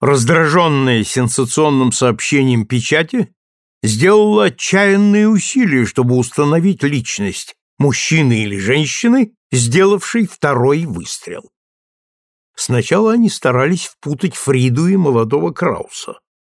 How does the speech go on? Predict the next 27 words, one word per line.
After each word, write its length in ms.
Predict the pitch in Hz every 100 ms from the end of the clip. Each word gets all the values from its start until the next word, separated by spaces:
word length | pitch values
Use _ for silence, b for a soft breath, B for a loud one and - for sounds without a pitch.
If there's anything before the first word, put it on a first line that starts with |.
| _ _ -
Но 160 | 143 247
эта 280 | 254 240
пара 340 | 208 185 208 208
с 100 | -
торжеством 680 | 185 135 147 127 156 180 180
ускользнула 840 | 175 - 175 143 147 156 139 113
от 80 | 120
жестокого 680 | 98 123 - 135 107 117 120
обвинения, 680 | 113 113 139 160 214 277 226
тем 240 | - 202
более, 240 | 262 233 175
что 160 | -
у 100 | 147
них 180 | 165 214
было 380 | 127 160 170 - _ _
полное 480 | 151 170 175 170 147
отсутствие 640 | 127 - 127 - - 131
поводов. 640 | 123 101 71 - - - - _ _ _ _ _ _
Конрад 480 | - 180 202 226 202
никогда 440 | 214 208 214 151 127
не 100 | 117
проявлял 580 | 147 139 131 135 165
ни 80 | 160
малейшего 560 | 135 123 127 117 139 139
интереса 540 | 135 123 151 147 165
к 80 | 147
политике. 560 | 185 160 - - -